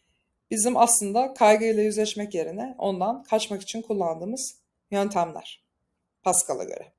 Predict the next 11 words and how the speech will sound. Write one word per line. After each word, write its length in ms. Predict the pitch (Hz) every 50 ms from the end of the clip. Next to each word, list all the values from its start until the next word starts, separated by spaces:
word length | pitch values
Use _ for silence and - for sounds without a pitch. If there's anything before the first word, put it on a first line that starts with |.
| _ _
Ama 460 | - 330 339 277 294 349 392 - - _ _ _ _ _ _ _ _ _ _ _ _ _ _ -
bir 60 | 262
yandan 600 | 311 311 285 254 233 214 214 240 - - - - _ _ _ _
diyor 220 | - 254 302 - -
ki 240 | - 247 262 254
bu 240 | 247 262 254 262 - - _
kaçış 540 | - 240 240 247 - 262 - - - _ _ -
kaygıyı 400 | - 240 226 226 233 247 247 240
ortadan 460 | 226 233 233 - 233 240 240 240 240
kaldırmaz. 680 | - 254 240 233 226 220 196 180 180 - 285 - - - -
As-, 320 | - 233 - - - -